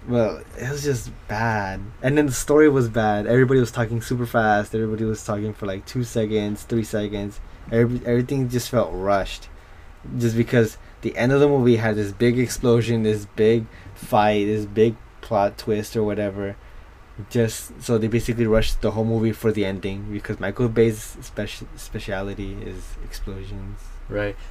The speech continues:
Speaker 2: Also talk about movies. I also saw this recent movie. It's called Superfly. It's really good. I, I know I
Speaker 1: Is that one about the, the mobster?
Speaker 2: It's about, okay, so it's about this, uh,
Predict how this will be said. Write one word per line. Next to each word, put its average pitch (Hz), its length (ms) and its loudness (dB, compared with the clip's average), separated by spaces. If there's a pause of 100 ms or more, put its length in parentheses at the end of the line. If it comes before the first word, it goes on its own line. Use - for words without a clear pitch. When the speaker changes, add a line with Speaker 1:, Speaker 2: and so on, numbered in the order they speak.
Speaker 2:
Also 131 220 2
talk 165 140 4
about 139 200 6
movies. 139 460 4
I 123 80 2
also 131 180 0
saw 127 240 2
this 113 220 -2
recent 120 260 2
movie. 120 160 4
It's 113 80 -2
called 117 200 2
Superfly. 104 640 -4 (200)
It's 120 140 0
really 123 460 8
good. 107 240 4
I, 101 140 -2 (260)
I 120 120 4
know 139 180 8
I 123 220 8
Speaker 1:
Is 110 120 0
that 120 80 6
one 131 120 2
about 120 300 2
the, 98 540 -2 (420)
the 98 160 -6
mobster? 95 460 -4 (200)
Speaker 2:
It's - 160 -4
about, 135 320 6
okay, 127 200 2
so 123 140 0
it's 120 120 -4
about 131 340 2
this, 120 260 0
uh, 107 320 0